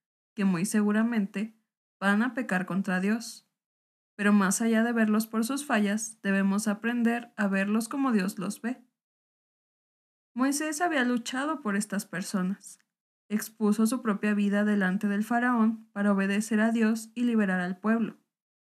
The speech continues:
Ya habían sido liberados de Egipto, atravesando el mar.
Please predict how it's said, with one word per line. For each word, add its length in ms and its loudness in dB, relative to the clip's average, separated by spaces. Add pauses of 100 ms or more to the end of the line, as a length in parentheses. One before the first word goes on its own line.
(300)
Ya 180 4
habían 320 0
sido 300 2
liberados 560 0
de 60 -6
Egipto, 540 -4 (400)
atravesando 680 0
el 80 -2
mar. 400 0